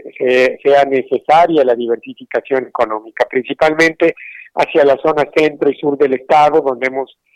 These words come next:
iniciado procesos de, de, de parques industriales,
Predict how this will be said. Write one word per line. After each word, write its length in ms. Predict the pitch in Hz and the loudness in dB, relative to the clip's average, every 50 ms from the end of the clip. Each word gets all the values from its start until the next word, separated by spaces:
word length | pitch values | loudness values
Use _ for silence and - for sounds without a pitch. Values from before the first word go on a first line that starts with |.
| _ _ _ _ _ - | _ _ _ _ _ -16
iniciado 640 | 147 135 135 135 - - 156 151 151 156 156 - | -12 -12 -12 -12 -2 0 2 4 4 4 2 2
procesos 680 | - 151 143 139 - 156 151 143 - - 156 131 135 135 | 2 0 0 2 2 0 0 0 0 -4 -4 -4 -2 -2
de, 540 | 131 127 127 123 120 117 117 123 - - - | 0 0 2 2 0 0 -2 -4 -4 -8 -8
de, 360 | 120 120 117 117 117 113 113 - | -6 -6 -4 -4 -6 -8 -12 -10
de 680 | _ 123 120 117 117 117 113 113 113 113 117 113 113 113 113 _ | _ -2 0 0 0 0 0 -2 -2 -4 -6 -8 -10 -12 -4 _
parques 380 | 139 139 131 - - 139 123 - - | 2 2 2 2 -2 -6 -6 -6 -10
industriales, 880 | 135 120 - 143 - _ - 165 160 160 160 160 156 156 156 156 - | -18 -8 -8 -8 -8 _ -2 0 2 4 4 4 4 2 0 -4 -4